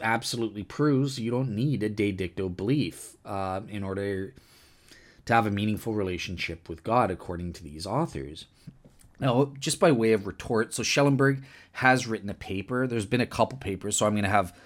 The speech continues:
Poston Doherty's paper on my blog, as well as two counter responses. One by Schellenberg, which is a short one, six pages. It's a little weak. Um, but I s-, I th-, still think he gives some good counters.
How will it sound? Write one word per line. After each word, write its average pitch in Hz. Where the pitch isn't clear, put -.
Poston 123
Doherty's 107
paper 107
on 101
my 95
blog, 117
as 107
well 117
as 98
two -
counter 107
responses. 76
One 107
by 117
Schellenberg, 98
which 92
is 92
a 90
short 95
one, 104
six -
pages. 87
It's -
a 87
little 87
weak. 120
Um, 95
but 127
I 107
s-, -
I 117
th-, -
still 120
think 107
he 98
gives 90
some 90
good 87
counters. 107